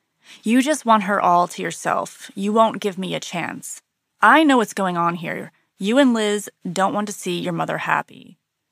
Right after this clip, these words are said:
As you can imagine, this didn't go over well with Tara, and another loud shouting match ensued, which Deb put an end to,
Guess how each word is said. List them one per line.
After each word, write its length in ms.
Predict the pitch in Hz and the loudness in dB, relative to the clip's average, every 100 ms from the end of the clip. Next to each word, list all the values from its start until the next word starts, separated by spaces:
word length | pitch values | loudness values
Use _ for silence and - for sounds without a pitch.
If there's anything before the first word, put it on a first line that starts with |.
| _ _ _ _ _ _ _ _ _ _ _ _ _ | _ _ _ _ _ _ _ _ _ _ _ _ _
As 260 | - 208 - | 2 2 0
you 80 | |
can 120 | 196 190 | -4 0
imagine, 560 | 185 185 180 180 170 | 4 4 2 -4 -2
this 160 | - 240 | 0 0
didn't 320 | - 247 214 | 2 -2 2
go 120 | 185 | 2
over 220 | 170 180 160 | 2 2 2
well 200 | 156 160 | 4 2
with 120 | 165 | 0
Tara, 360 | - 165 160 | -2 2 4
and 100 | 175 | 2
another 420 | 185 196 196 190 175 | 0 2 2 2 2
loud 380 | 170 160 165 | 4 4 2
shouting 420 | 165 - 160 160 - | -2 0 0 0 -2
match 300 | - - - | -2 -2 -4
ensued, 420 | 170 - 175 170 | -12 -10 -8 -6
which 220 | 185 - | -8 -4
Deb 240 | 180 175 | 0 0
put 160 | 170 196 | 0 -2
an 140 | 185 | 0
end 180 | 175 180 | 0 -2
to, 280 | - 175 175 | -6 -6 -8